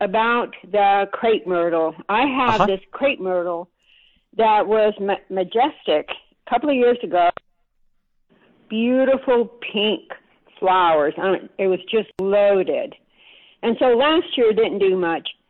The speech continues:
Speaker 1: So this year, now it's full bloom and it's majestic now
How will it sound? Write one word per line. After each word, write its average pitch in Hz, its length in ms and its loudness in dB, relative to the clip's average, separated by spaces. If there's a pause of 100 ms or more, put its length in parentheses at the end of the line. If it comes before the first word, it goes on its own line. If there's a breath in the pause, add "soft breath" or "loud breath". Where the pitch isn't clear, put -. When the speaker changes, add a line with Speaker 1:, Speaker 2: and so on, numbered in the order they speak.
(220)
Speaker 1:
So 208 240 0
this 262 420 0 (140)
year, 175 420 0
now 196 680 0 (120)
it's 190 260 0 (200)
full 285 380 2
bloom 233 680 0
and 180 180 0
it's 180 300 0
majestic 185 760 -2
now 202 580 -2